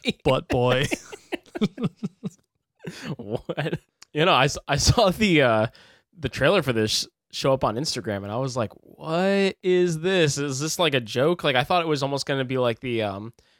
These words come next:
Speaker 2: how we had the Velocipaster come out, like, a couple years ago or whatever. I thought it was just, like, a
Speaker 1: Yeah.
Speaker 2: joke movie, but this looks, you know, they're actually going for it. This is a real film, baby. <laughs>
Speaker 1: Yeah, Butt Boy really going for it. <laughs>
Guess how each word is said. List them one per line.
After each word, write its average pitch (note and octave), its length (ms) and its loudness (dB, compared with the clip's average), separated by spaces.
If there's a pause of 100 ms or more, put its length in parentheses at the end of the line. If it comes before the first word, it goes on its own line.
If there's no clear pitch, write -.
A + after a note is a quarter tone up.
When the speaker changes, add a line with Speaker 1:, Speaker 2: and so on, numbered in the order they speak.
Speaker 2:
how C3+ 80 -8
we C3+ 80 0
had C3 100 0
the B2+ 60 -2
Velocipaster B2+ 960 0
come C#3 180 -6
out, C3+ 220 0
like, C3 140 -4
a B2+ 60 -8
couple C#3 260 -6
years C#3 240 -2
ago C#3 180 0
or C#3 100 2
whatever. C#3 380 0 (360)
I B2+ 60 -6
thought C#3 100 2
it - 20 4
was C#3 100 2
just, B2 160 -2
like, A#2 80 0
a A2+ 60 0
Speaker 1:
Yeah. G#2+ 220 0
Speaker 2:
joke B2+ 260 -2
movie, E3+ 140 0
but C#3+ 320 -4
this - 260 -4
looks, - 240 -8 (220)
you B2+ 120 -12
know, - 380 -6 (100)
they're C3+ 140 -4
actually D#4+ 300 -6
going E3+ 280 0
for C3+ 200 0
it. A#2 40 0
This D3+ 180 -2
is E4+ 60 -2
a G3+ 100 2
real D#3 720 4
film, G3+ 400 -4
baby. F#3 800 4
<laughs> - 40 0 (600)
Speaker 1:
Yeah, D3+ 220 6 (100)
Butt D3+ 340 2
Boy A#2 260 4
really D3+ 280 6
going C3 480 4
for G#2+ 360 2
it. G2+ 160 -6 (300)
<laughs> D#3+ 100 -2